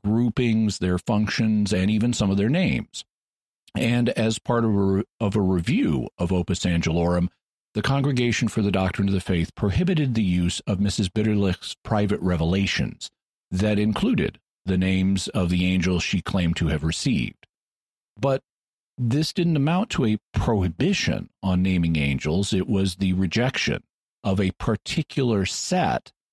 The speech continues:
of private revelations that included some angel names. Other than that, the only thing I found in church documents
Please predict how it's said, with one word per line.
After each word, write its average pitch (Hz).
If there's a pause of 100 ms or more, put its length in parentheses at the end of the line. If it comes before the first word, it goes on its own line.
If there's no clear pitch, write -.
(120)
of 95
private 92
revelations 80
that 92
included 104 (180)
some 175
angel 71
names. 58 (760)
Other 214
than 165
that, 131
the 113
only 208
thing 160
I 120
found 123
in 98
church 107
documents 92